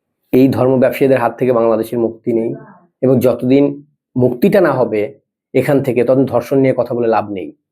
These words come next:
এরা কথায় কথায় নারীর পোশাক নিয়ে কথা বলে, অথচ গত পরশু দিনের নিউজ বাবার হাতে তার,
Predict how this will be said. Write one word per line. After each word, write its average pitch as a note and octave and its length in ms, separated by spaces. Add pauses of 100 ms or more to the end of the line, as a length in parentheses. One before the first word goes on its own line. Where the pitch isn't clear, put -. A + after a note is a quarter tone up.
(760)
এরা D3 400
কথায় C#3 300
কথায় C#3+ 400 (100)
নারীর C3+ 380
পোশাক C#3+ 360
নিয়ে D3 180
কথা C#3+ 200
বলে, C#3 360 (200)
অথচ C3+ 240
গত B2+ 240
পরশু C3+ 320
দিনের C#3 220
নিউজ C3+ 320
বাবার A#2+ 320
হাতে B2 380 (500)
তার, A#2 240